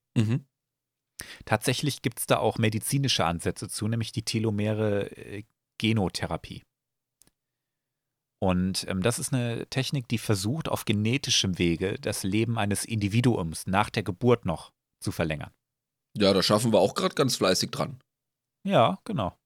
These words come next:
Speaker 2: Und das ist auch in Star Wars ein Thema, als telomere Genotherapie bekannt.
Speaker 1: Okay, die haben also CRISPR quasi auf zehn gedreht.
Speaker 2: <laughs> Das sagt mir jetzt gar nichts, aber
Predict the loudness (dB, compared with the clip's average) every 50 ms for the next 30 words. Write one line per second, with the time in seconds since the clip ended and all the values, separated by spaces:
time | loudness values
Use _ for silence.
0 | _ _ _ _ _ -20 -20 -20 -12 -6 -4 -2 -2 -2 -2 -2 -2 -4 -2 -2
1 | -2 -4 0 2 2 4 4 4 2 0 -2 -8 -8 -10 -12 -14 -14 -12 -10 -10
2 | -10 -10 -10 -6 -2 0 2 4 4 4 4 4 4 2 2 2 0 0 0 0
3 | 0 0 -2 -4 -6 -8 -8 -8 -8 -10 -12 -12 -12 -12 -12 -14 -14 -14 -18 -20
4 | _ _ -6 -4 -4 -2 0 0 2 2 2 4 4 4 4 4 4 4 2 2
5 | 2 2 4 4 4 4 4 4 2 4 4 4 4 4 4 4 2 2 2 2
6 | 2 2 4 4 2 2 0 -4 -2 0 2 4 4 4 2 0 0 0 -2 -4
7 | -6 -6 _ _ _ _ _ _ _ _ _ _ _ _ _ _ _ _ 2 4
8 | 4 6 4 2 0 0 -2 -2 -4 -6 -10 -12 -16 -20 _ _ -4 -4 -4 _
9 | -6 -6 -6 -6 -8 -6 -4 -4 -4 -4 -4 -4 -4 -2 -2 0 2 2 4 4
10 | 2 -2 -4 -6 -4 -4 -4 -4 -6